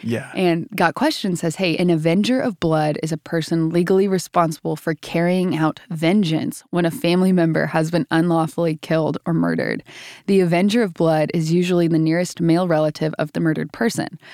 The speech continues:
Speaker 2: This family executioner seeks justice by killing the individual responsible for the death of his relative." It's kinda like a biblical hitman.
Speaker 1: Yeah.
Speaker 2: Except that it was a legal, legally allowed thing. Like, I think hitman and I think crime.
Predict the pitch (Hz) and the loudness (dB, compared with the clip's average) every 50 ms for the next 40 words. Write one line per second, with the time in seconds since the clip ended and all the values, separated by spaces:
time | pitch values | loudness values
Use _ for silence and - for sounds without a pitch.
0 | - - - _ - 190 190 - - - - 180 185 196 214 233 247 247 - 185 | -20 -20 -12 _ 0 0 0 0 -2 -2 2 2 4 4 4 4 2 2 2 0
1 | 165 - - 165 - 185 185 165 - - 165 160 156 151 - - 170 - - - | -2 -2 -6 -4 0 2 2 2 2 2 2 2 2 0 -2 -4 -4 -4 -4 -2
2 | - 160 160 160 - - - 165 156 - - 156 151 - - 170 170 170 185 196 | 0 0 0 0 -2 -2 -4 -4 -2 -2 -2 -4 -2 -2 -4 -2 0 0 0 2
3 | 185 170 170 156 156 160 165 - 180 165 160 165 165 - - - - - 156 - | 2 2 2 2 0 0 -2 -2 -2 -2 -2 -4 -4 -6 -2 -2 -2 -2 -2 -4
4 | - 160 160 - 175 165 165 156 - - 165 - 170 165 165 - 165 165 - 143 | -6 -6 -4 -4 -4 -4 -4 -4 -4 -6 -4 -6 -8 -8 -6 -4 -2 -2 -2 -2
5 | 151 - - - - _ - - - - - - - _ _ - 240 - - - | -2 -4 -6 -10 -10 _ -18 -20 -20 -20 -20 -20 -20 _ _ -6 -6 -4 0 2
6 | - 381 381 349 339 269 - 196 156 208 220 208 220 - - 175 156 156 208 - | 2 4 4 4 2 2 2 2 4 4 2 2 2 0 0 0 2 2 0 2
7 | 175 160 147 143 - 156 _ _ _ _ - 120 127 190 - - 202 190 - - | 2 0 0 0 -6 -12 _ _ _ _ -2 0 2 2 4 4 2 0 0 0
8 | 226 233 226 - - 220 208 233 196 175 208 190 175 - - _ _ - - _ | 0 -2 0 2 0 2 2 2 2 2 2 0 0 -2 -8 _ _ -20 -20 _
9 | _ _ _ - 202 196 185 180 175 175 - _ _ _ - - 180 180 196 214 | _ _ _ 0 2 4 4 4 2 0 -2 _ _ _ -10 -4 0 2 2 2
10 | 202 214 208 196 190 180 175 165 160 165 _ _ _ _ _ _ - 196 202 190 | 4 4 4 4 4 2 0 -2 -4 -6 _ _ _ _ _ _ 0 0 2 4
11 | 226 220 214 196 175 165 160 160 160 160 165 165 160 156 160 - - - 160 151 | 4 4 4 4 2 2 2 2 2 2 2 0 0 -2 -8 -8 -2 0 2 2
12 | 156 160 190 226 233 240 - 165 175 160 156 - 170 175 180 185 - 185 175 160 | 4 2 2 2 0 0 -2 0 0 0 2 2 2 2 2 2 0 0 0 0
13 | - 175 151 - - 151 147 143 156 160 - 147 156 143 139 147 - - - _ | -2 -4 -4 -2 -2 -4 -4 -4 -4 -4 -4 -6 -6 -4 -4 -4 -4 -6 -8 _
14 | _ _ _ _ _ _ _ _ - - 185 170 151 156 156 156 156 175 190 170 | _ _ _ _ _ _ _ _ -6 -2 2 2 2 2 2 0 0 0 -2 -4